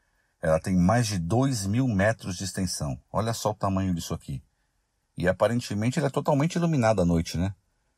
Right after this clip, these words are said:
Olha os postes aqui de iluminação, ó. Olha que legal essa barragem, gente. De verdade, eu tô sentindo um certo,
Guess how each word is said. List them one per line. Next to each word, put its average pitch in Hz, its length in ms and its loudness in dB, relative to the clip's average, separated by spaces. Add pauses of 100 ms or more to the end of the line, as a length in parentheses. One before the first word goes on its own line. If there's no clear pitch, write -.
(160)
Olha 104 140 0
os - 140 -8
postes 82 500 -2
aqui 80 160 -8
de 80 80 -4
iluminação, 73 640 -2
ó. 92 160 -4 (680)
Olha 107 220 -2
que - 140 -8
legal 82 320 0
essa - 160 -6
barragem, 69 400 -2
gente. 64 360 -10 (1080)
De 123 140 -2
verdade, 90 580 2 (180)
eu 82 120 -8
tô 101 100 -6
sentindo 123 480 0
um 87 100 2
certo, 85 600 -2